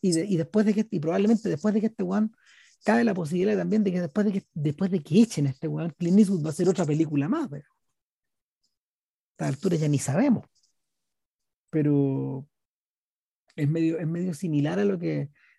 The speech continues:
a lo que ocurrió el otro día cuando Netflix, weón, confirmó de que ya no iban a caer, weón, en trampas de volver a financiar películas como The Irishman. <laughs>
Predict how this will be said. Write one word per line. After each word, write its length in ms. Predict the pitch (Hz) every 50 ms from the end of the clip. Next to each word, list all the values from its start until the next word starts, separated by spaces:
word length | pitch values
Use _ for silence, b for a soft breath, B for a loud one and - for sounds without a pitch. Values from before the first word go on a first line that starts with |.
| b _
a 60 | 151
lo 140 | 147 147 143
que 60 | 143
ocurrió 320 | 143 139 151 143 151 170
el 80 | 175 185
otro 220 | 185 - 180 170
día 260 | 160 165 180 196 196 180
cuando 260 | 190 170 160 151 156
Netflix, 500 | 156 165 180 - _ 190 180 143 - -
weón, 200 | 170 175 170 156
confirmó 580 | - - 147 - - 165 139 143 156 175 190
de 180 | 196 190 180 160
que 160 | 160 151 143
ya 120 | 151 160 165
no 100 | 170 170
iban 220 | 190 185 175 165
a 60 | 147
caer, 260 | 139 143 143 156 185
weón, 220 | 196 214 208 214 196
en 100 | 165 143
trampas 400 | - 185 202 196 - 214 190 160
de 80 | 190
volver 320 | 165 160 156 151 190 208 214
a 40 | 190
financiar 440 | - 202 170 160 143 - - -
películas 440 | - - 180 190 214 196 202 196 160
como 220 | - - 160 151 143
The 240 | 143 165 240 269
Irishman. 380 | 269 202 151 120 - - 120 120 - - _ _ _ _ _ _ _ _ _ _ _ _ _ _ _ _ _ _ _ _ _ _ _ _ _ _ _ _ _ _ _ _ _ _ _ _
<laughs> 520 | - - - - 220 220 - _ - -